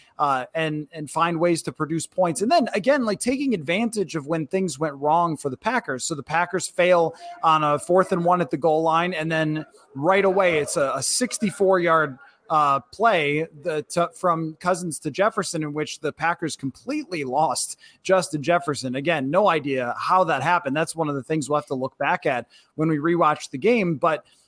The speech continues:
uh, the point just being that there were many occasions where it wasn't just asking Justin Jefferson to do great things. Sometimes he did. The catch at the end where he reaches up, where he jumps up on a, I think it was a third down,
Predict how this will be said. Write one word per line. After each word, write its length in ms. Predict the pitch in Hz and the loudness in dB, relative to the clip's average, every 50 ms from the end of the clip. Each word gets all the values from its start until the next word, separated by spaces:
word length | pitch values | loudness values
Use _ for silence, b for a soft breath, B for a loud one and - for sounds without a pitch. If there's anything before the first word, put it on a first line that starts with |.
| b _ - | b _ 0
uh, 80 | 170 165 | 0 0
the 120 | 156 160 | 0 -2
point 260 | - - 277 320 240 | 0 0 0 0 2
just 180 | 208 175 139 - | -2 -4 -4 -2
being 260 | - 226 277 262 208 | -2 0 0 2 2
that 160 | 175 156 - | 0 0 2
there 120 | - 202 233 | 0 0 2
were 160 | 220 190 160 | 2 0 0
many 460 | 156 151 160 190 247 285 302 277 202 | 0 0 0 0 0 2 2 2 0
occasions 640 | 165 - - 180 185 190 165 143 147 139 131 117 120 | 0 -2 -2 -2 -2 -2 -2 -2 -2 -2 -4 -4 -2
where 180 | 147 165 160 | 0 2 2
it 160 | 151 143 147 147 | 2 0 -2 2
wasn't 400 | 165 190 226 214 226 185 160 139 | 2 2 2 2 -2 -4 -6 -8
just 380 | - - 180 196 208 - - | 0 2 2 2 2 0 -4
asking 440 | - 151 165 170 - - 170 160 151 | -2 -2 -2 -2 -2 -2 -2 -2 2
Justin 360 | 139 170 156 151 - 151 143 | 2 2 0 0 -2 -6 -4
Jefferson 580 | 127 160 170 170 170 160 139 - - 143 135 127 | 0 0 0 0 0 -4 -4 -4 -4 -4 -6 -6
to 140 | - - 120 | -6 -10 -4
do 200 | 113 160 185 165 | -2 -2 -2 0
great 300 | 143 160 135 127 160 - | 0 0 0 0 0 0
things. 260 | 220 220 185 147 - | 0 0 0 -2 0
Sometimes 440 | - 262 294 269 320 285 233 165 165 | 2 2 2 4 4 2 2 2 -2
he 80 | 170 | 2
did. 220 | 156 247 233 - - B B B B B | 2 2 2 2 -2 B B B B B
The 80 | - 175 | -2 0
catch 300 | - 220 226 226 226 220 | 4 4 2 2 2 0
at 100 | 208 - | -2 0
the 140 | 185 180 196 | 2 2 4
end 260 | 214 208 180 165 147 | 4 4 2 0 0
where 140 | 143 156 151 | 0 0 0
he 180 | 165 185 165 | 0 -2 -4
reaches 420 | 143 131 175 190 - - 170 135 170 | 0 0 0 0 0 -2 -4 2 2
up, 220 | 175 170 175 - | 2 2 2 0
where 80 | 151 147 | -4 -4
he 60 | 143 | -2
jumps 320 | - - 185 175 - - | 0 0 0 0 2 2
up 160 | 185 170 175 | 2 2 4
on 120 | 175 156 151 | 2 2 2
a, 160 | 147 139 131 - _ _ _ | 0 -2 -4 -6 _ _ _
I 60 | 139 | -6
think 120 | - 196 190 | -6 0 0
it 60 | 190 | 0
was 100 | 156 131 | 0 0
a 60 | 151 | -6
third 320 | - - 180 170 165 135 | 0 2 2 2 2 2
down, 340 | 170 160 165 165 156 143 131 | 2 2 4 4 2 2 -2